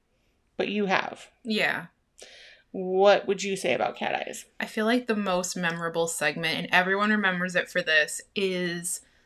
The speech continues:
Speaker 2: the last one where there's this, like, little troll. Is it a troll? Yeah, tormenting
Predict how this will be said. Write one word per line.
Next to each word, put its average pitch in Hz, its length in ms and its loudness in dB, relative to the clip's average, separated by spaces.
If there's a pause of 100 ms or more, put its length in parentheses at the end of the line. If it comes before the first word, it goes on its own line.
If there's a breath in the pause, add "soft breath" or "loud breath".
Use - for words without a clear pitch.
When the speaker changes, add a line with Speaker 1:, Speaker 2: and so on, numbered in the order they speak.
Speaker 2:
the 180 120 2
last 170 420 8
one 180 380 -2
where 175 240 -4
there's 170 320 -2
this, 180 240 -8
like, 170 180 0
little 180 340 -2
troll. 180 760 4 (440)
Is 196 160 -6
it 196 40 -2
a 180 40 -4
troll? 180 260 -6
Yeah, 170 220 4
tormenting 180 840 0